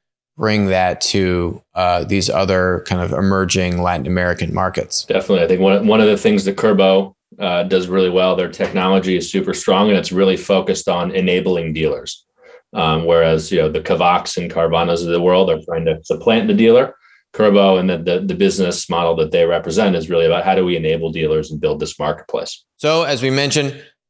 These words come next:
Speaker 1: Applico is also a, a co-investor. You know, this has a, become a bigger and bigger part of what we do, being both an advisor to a large enterprise like Massey, and then also saying, "Well, hey, why wouldn't we also want to invest alongside our clients into the deals that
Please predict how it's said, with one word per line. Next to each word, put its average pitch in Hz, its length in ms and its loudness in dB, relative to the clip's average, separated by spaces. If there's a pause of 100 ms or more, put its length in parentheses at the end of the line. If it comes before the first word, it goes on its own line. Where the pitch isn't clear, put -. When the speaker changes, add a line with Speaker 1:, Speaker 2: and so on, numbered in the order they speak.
Speaker 1:
Applico 147 420 -2
is 131 80 -2
also 127 680 0
a, 110 160 2
a 101 60 0
co-investor. 135 960 -2
You 107 100 -4
know, 107 60 2
this 120 180 0
has 113 140 0
a, 98 260 2
become 120 380 0
a 107 80 0
bigger 110 260 0
and 104 160 0
bigger 101 240 0
part 107 300 -2
of 101 160 -2
what 101 220 -2
we 104 180 2
do, 98 500 0
being 113 320 0
both 104 240 0
an 107 80 -2
advisor 104 760 -2 (340)
to 117 160 -2
a - 20 0
large 104 300 0
enterprise 95 540 -2
like 92 180 0
Massey, 110 560 -2 (600)
and 113 120 -4
then 117 120 -2
also 185 260 0
saying, 110 340 0
"Well, 107 160 0
hey, 120 460 -2
why 110 160 0
wouldn't 143 260 0
we 120 120 0
also 120 340 0
want 104 420 0
to 104 140 0
invest 95 480 0
alongside 95 600 0
our 90 160 -2
clients 90 480 -4
into 98 640 0
the 107 220 -2
deals 101 520 0
that 90 360 -2